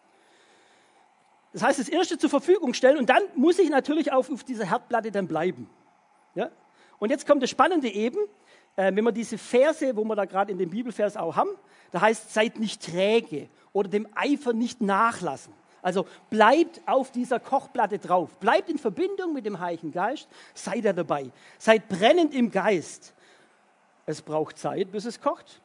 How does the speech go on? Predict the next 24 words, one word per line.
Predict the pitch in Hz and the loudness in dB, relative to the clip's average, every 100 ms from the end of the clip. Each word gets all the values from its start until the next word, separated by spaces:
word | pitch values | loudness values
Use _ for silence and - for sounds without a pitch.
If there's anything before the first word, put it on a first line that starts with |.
| _ _ | _ _
Wissen | 139 123 | -14 -8
wir, | 175 226 | -4 -4
Leidenschaft | 151 156 170 - - _ | -6 -8 -10 -12 -12 _
braucht | 135 123 - | -20 -20 -18
Zeit. | - 135 370 - _ _ _ _ _ _ | -12 -10 -10 -16 _ _ _ _ _ _
Und | 170 | -6
jetzt | 202 - | -4 -2
kommt | 254 254 | -2 0
das | 220 | -2
Spannende, | - 214 254 233 240 240 - _ _ | 0 0 2 4 4 2 -12 _ _
was | 180 190 | -4 -4
manchmal | 202 214 214 | -2 -2 -2
das | 175 - | -4 -8
Griechische | 190 247 269 - 170 | -4 -4 -4 -6 -6
auch | 170 | -8
hergibt. | 135 123 139 - _ | -10 -14 -16 -20 _
Dieses | 220 220 214 - | -8 -6 -6 -8
brennend, | - 156 185 247 196 131 - - _ _ _ _ | -8 -4 0 2 0 -4 -10 -20 _ _ _ _
ja, | 151 185 - _ _ _ _ | -8 -8 -10 _ _ _ _
ähm, | 156 160 143 | -4 -4 -2
heißt | 175 247 294 - - | 0 2 0 -8 -4
eigentlich | 165 214 202 - | -2 -2 -4 -8
zeo | - 254 302 233 285 392 - _ _ _ - | -8 -4 0 0 0 -4 -12 _ _ _ -2
und | 208 240 233 - - | 2 2 0 -8 -16